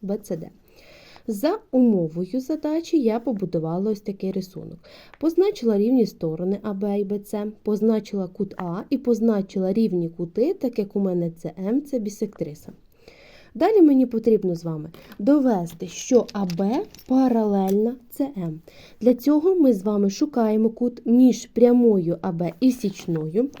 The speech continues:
Знайшли А Б, знайшли січну. Кут між прямою А Б і січною, це в нас кут А.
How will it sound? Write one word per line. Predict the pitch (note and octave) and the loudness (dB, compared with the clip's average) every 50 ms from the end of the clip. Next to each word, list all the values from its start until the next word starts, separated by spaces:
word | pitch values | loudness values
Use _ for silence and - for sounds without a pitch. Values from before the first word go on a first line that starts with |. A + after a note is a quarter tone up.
| - - - - - - | -20 -20 -20 -20 -10 -2
Знайшли | - A3+ A#3+ C4 C4 B3+ - - D#4 E4+ F4 - - | 2 4 6 6 6 4 4 2 2 4 4 2 0
А | C4 C4+ A#3 | 0 0 0
Б, | F#3+ F3 F#3 F3 E3+ F3+ A3 A#3 | 0 -2 -2 -2 -2 -2 -4 -4
знайшли | A3+ - B3+ B3+ B3 - - C#4 C4+ B3 | 0 2 4 4 4 2 0 2 2 2
січну. | B3 - B3+ A3+ A#3 - - - G#3 G3+ F3+ D#3+ - - - | 0 -2 -4 -4 -4 -6 -4 0 0 2 2 0 -2 -6 -4
Кут | - C#4 D4 D#4 D4 - A#3 | 2 4 4 4 4 2 2
між | A#3+ A#3+ A#3 A3+ A3 - - | 2 4 4 2 2 -2 -10
прямою | _ - A#3+ A#3 A#3 A#3 A#3 A#3+ A#3+ B3 A#3+ A#3 G#3+ F#3+ F#3 F#3+ F#3 | _ 2 6 6 6 6 4 4 4 6 6 4 4 4 2 0 0
А | - G3+ G3 | 0 -2 -2
Б | F3 F3 G3+ G3 F#3+ - - | -2 0 0 -2 -2 -2 -4
і | G#3+ G#3+ G3 | -6 -6 -6
січною, | G3 - - G#3 G3+ - - - - G3+ F#3 F3 E3+ E3 E3 E3 - | -6 -6 -8 -8 -8 -8 -12 -4 -2 0 0 0 0 -2 -4 -6 -6
це | - G#3 F#3+ | -4 -4 -2
в | F3 | -2
нас | D#3+ D#3 E3 E3 - | -4 -4 -6 -10 -16
кут | - - - D#4+ D#4+ - - | -8 -2 -2 -2 -2 -2 -10
А. | - E3 D#3+ E3 G#3 | -10 -10 -8 -6 -8